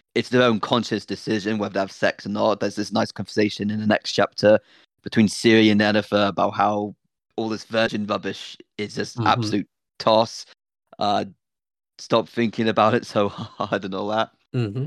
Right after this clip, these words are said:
Speaker 1: Uh, casting Henry Cavill probably didn't help, you know,
Speaker 2: <laughs>
Speaker 1: the, uh, the whole sex god thing. The internet is very thirsty for that fella. <laughs>
Speaker 2: Yeah.
Speaker 1: So that, that certainly added f-, fire to the fuel. I guess when I think of book Geralt,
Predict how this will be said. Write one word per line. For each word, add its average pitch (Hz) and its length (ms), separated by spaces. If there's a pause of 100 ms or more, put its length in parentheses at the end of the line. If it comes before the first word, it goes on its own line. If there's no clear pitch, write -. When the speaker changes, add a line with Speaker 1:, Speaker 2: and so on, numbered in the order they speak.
(120)
Speaker 1:
Uh, 117 320
casting 202 400
Henry 160 280
Cavill 131 600
probably 107 400
didn't 101 220
help, 110 340 (140)
you 104 140
know, 104 80
Speaker 2:
<laughs> - 20
Speaker 1:
the, 123 260
uh, 98 260
the 120 80
whole 135 140
sex - 340
god 101 240
thing. 113 260 (300)
The 117 140
internet 120 380
is 107 160
very 139 400
thirsty 107 520
for 104 140
that 107 140 (100)
fella. 107 380
<laughs> - 40 (640)
Speaker 2:
Yeah. 135 140 (420)
Speaker 1:
So 120 320
that, 113 320 (160)
that 117 220
certainly 104 340
added 101 240
f-, - 140 (100)
fire 107 320
to - 140
the 98 60
fuel. 110 420 (560)
I 147 80
guess 214 240
when 214 80
I 202 80
think 180 180
of 113 220
book - 340
Geralt, 107 400